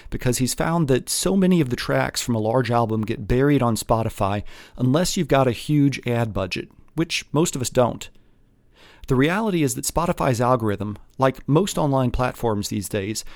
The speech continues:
rewards people for regular quality content. So if you're trying to build your numbers on Spotify, you should focus on frequent releases, perhaps shooting for a single each month rather than an album each year.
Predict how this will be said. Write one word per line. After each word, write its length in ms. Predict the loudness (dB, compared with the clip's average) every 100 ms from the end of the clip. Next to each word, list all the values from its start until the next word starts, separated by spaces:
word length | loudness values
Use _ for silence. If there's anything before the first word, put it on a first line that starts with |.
| -18 -2
rewards 440 | 0 2 2 2
people 300 | 2 2 2
for 160 | 0 0
regular 460 | 2 2 4 2 2
quality 480 | 2 2 4 0
content. 560 | -2 0 0 0 -6 -10 -18 -20 _ _ _ -20 -20 -20 _
So 120 | 0
if 100 | 2
you're 80 | 4
trying 240 | 2 2
to 60 | 2
build 260 | 4 2 2
your 80 |
numbers 280 | 0 2 2
on 140 | 0 -2
Spotify, 680 | -4 -4 -4 -2 -2 0
you 80 | -2
should 220 | -4 -2
focus 340 | 0 0 -4 -4
on 80 |
frequent 440 | -4 0 0 0 -4
releases, 640 | 0 0 0 -4 -6 -8 -10 _ -20 _ _
perhaps 280 | -4 -2 -2
shooting 300 | 0 2 0
for 120 | 2
a 40 | 0
single 380 | 2 2 4 2
each 200 | 0 2
month 360 | 2 2 2
rather 220 | 2 2
than 180 | -2 -2
an 120 | -4 -4
album 400 | -4 -2 -2 -2
each 240 | -2 -2
year. 280 | 0 0